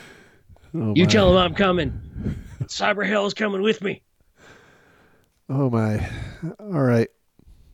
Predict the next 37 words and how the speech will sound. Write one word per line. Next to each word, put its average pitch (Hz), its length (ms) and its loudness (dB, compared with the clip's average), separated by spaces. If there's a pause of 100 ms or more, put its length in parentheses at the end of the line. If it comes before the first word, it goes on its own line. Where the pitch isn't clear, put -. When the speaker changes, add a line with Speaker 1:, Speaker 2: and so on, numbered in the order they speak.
(100)
Speaker 1:
Anything 135 360 4
else? 139 320 2 (240)
<laughs> - 260 -20
I - 80 -8
think - 300 -2
Speaker 2:
I 131 60 4
don't, - 100 -8
Speaker 1:
we 127 80 0
Speaker 2:
I - 180 -6
don't 330 160 -8
mean 254 120 -6
to 240 60 -4
be, 202 200 2
like, 147 260 -4 (160)
negative 180 420 -2
about 110 180 -4
it. 120 40 -10
I 156 60 -4
just, 165 240 -4 (1500)
you're 185 140 4
never 220 320 6
gonna 185 220 2
stop - 480 -2
the 160 80 -6
bad 143 300 2
guys 135 300 -2
from 113 140 -10
probing, 123 520 0 (120)
and 151 160 4
our 139 120 4
environments 143 540 4
are 185 100 -2
always 151 320 0
gonna 131 180 -2
have 120 200 0
weaknesses. - 580 -8 (1120)
Always. - 340 -4